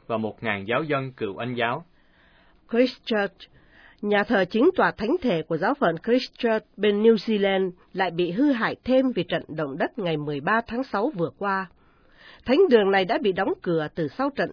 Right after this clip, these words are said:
Speaker 2: động đất ở mức độ bảy theo thước Richter hồi tháng chín năm ngoái tại đây. Nhà thờ được coi là một trong những công thự đẹp nhất tại thành phố Christchurch.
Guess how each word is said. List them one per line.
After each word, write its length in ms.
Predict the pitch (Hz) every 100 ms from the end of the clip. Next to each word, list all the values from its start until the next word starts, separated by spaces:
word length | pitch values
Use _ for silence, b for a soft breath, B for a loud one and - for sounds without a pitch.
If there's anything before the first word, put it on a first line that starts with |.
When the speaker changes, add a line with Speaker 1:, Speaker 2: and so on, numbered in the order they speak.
| -
Speaker 2:
động 220 | 165 147
đất 160 | 208 -
ở 120 | 156
mức 240 | 170 247 -
độ 200 | 175 - 175
bảy 300 | 160 135 143
theo 160 | 226 240
thước 240 | 262 285 269
Richter 640 | 277 - _ 214 208 196 B B _
hồi 240 | 196 165
tháng 160 | 196 240 -
chín 260 | 214 302
năm 180 | 247 208
ngoái 200 | 196 269
tại 160 | 185 147
đây. 360 | 170 185 180 - b b b b b b
Nhà 200 | 202 190 180
thờ 320 | 202 175 160
được 200 | 156 156
coi 160 | - 269
là 140 | 220
một 280 | 160 156 -
trong 160 | 254 247
những 200 | 226 269
công 200 | 277 269 269
thự 200 | 185 170
đẹp 200 | 170 160 -
nhất 200 | 240 -
tại 100 | -
thành 180 | 190 151
phố 260 | - 202 240
Christchurch. 600 | 247 247 - - 202 185